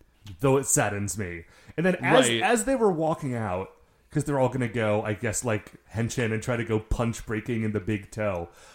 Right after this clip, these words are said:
Speaker 1: Like, as they're about to walk out, V R V Master says, "Hey, actually, hang on a sec. Before you go, I just, I won all of these gumdrops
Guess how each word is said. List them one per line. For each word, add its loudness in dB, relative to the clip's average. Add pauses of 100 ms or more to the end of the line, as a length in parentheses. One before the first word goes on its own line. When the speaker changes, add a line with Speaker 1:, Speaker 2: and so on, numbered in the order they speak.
(240)
Speaker 1:
Like, 0
as 2
they're 4
about 2
to 0
walk 2
out, 2
V 2
R 6
V 4
Master 0
says, 0 (100)
"Hey, 2
actually, 2
hang 0
on -2
a -2
sec. -4 (480)
Before 2
you 0
go, -8 (1000)
I 0
just, 0 (300)
I 4
won 2
all 4
of -2
these 0
gumdrops -2